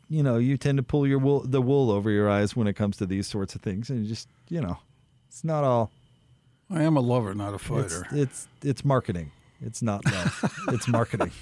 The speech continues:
Speaker 2: Okay, well, that, that, uh, it's a little disappointing.
Speaker 1: But maybe, you know, Rich has found his one true love.
Speaker 2: <laughs>
Speaker 1: And, uh, Adele, you know, she's probably been searching for a while. You never know, Gordon. Maybe they make a movie about it.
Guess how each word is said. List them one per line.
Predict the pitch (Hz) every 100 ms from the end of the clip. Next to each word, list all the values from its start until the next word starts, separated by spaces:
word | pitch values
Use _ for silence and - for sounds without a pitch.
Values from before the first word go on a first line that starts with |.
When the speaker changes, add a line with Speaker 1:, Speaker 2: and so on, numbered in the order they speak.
| - - - -
Speaker 2:
Okay, | 160 - 156 139
well, | 147 170
that, | 156 214 - - - - _ _ _ _ -
that, | 269 277 -
uh, | 143 123 117 104 - _ _
it's | -
a | 311
little | 127 95
disappointing. | 95 - - 98 87 123 202 _ _ _ _ _ _ _ _ _ _ _ _ _ -
Speaker 1:
But | 156
maybe, | 170 196 202
you | 202 208
know, | 202 202
Rich | 196 196 190
has | 202
found | - 196 196
his | 170
one | 196
true | 185 208
love. | 202 185 113 - - 143 - -
Speaker 2:
<laughs> | -
Speaker 1:
And, | 147 156 160
uh, | 160 160 165
Adele, | 151 170 214 208 208
you | 160
know, | 175 202
she's | - 208
probably | 190 156 151
been | 139
searching | - 147 143
for | 131 139
a | 135
while. | 147 156
You | 143
never | 151 127
know, | 90
Gordon. | 78 90 101
Maybe | 120 123
they | 123
make | 120 110
a |
movie | 98 85 82
about | 82 80
it. | 76